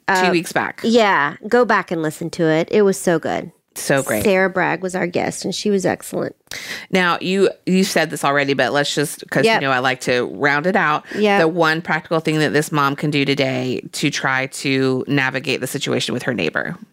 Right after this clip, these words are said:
Speaker 1: I just said, "Search your heart and ask God if a face-to-face apology is needed, since so much time has transpired."
Speaker 2: Good.
Speaker 1: Yeah.
Speaker 2: That's a really great question. Like, I don't, I don't know that we've ever had a conflict that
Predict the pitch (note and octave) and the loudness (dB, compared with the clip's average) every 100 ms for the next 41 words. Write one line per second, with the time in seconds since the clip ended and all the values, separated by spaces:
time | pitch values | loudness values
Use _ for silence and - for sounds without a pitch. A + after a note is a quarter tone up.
0 | - G#3+ C#4+ E4+ E4+ A3 A#3+ A3 - A#3 | -2 0 2 2 0 2 0 0 2 0
1 | G3 E3+ E3+ - F3 E3 - - F3+ E3 | 2 0 0 0 0 0 -2 -2 0 2
2 | D#3+ - E3+ D#3+ - D#3+ E3 F3+ E3 D#3 | 0 -2 -6 -6 0 0 0 -4 -2 -2
3 | D#3+ E3+ D#3 D3+ D3+ D3 D#3+ D#3 D3+ C#3+ | -2 -2 -2 -2 -4 -2 2 2 4 2
4 | - - - - _ - G#3+ - F#3+ F3+ | 0 -12 -20 -20 _ 0 0 0 2 2
5 | D#3+ - - E3 D#3 D3+ D3+ - D3+ D#3 | 2 -2 -4 -2 -2 -4 -8 -4 -4 -4
6 | - C3+ C3 C3 - _ - - _ - | -4 -4 -4 -8 -12 _ -20 -20 _ -4
7 | C#3+ C#3+ - _ - E3+ - F3 - D4+ | -2 -4 -8 _ -10 -6 -4 0 0 0
8 | F#3 D#3+ D3 - C#3 C3 - B2+ - A#2 | 2 2 2 0 -2 -2 -4 -4 -2 -2
9 | A#2+ A#2+ C#3 - - _ _ - D#3+ D3+ | 0 0 -2 -4 -12 _ _ -6 -2 0
10 | C#3+ C#3+ C#3 C#3+ C3 C3+ D3 C3 C3 - | 0 2 0 0 -2 -2 -2 -2 -2 -6
11 | - _ _ _ _ _ - D#3+ - C#3+ | -18 _ _ _ _ _ -6 -6 -2 0
12 | F3+ D3 | 2 2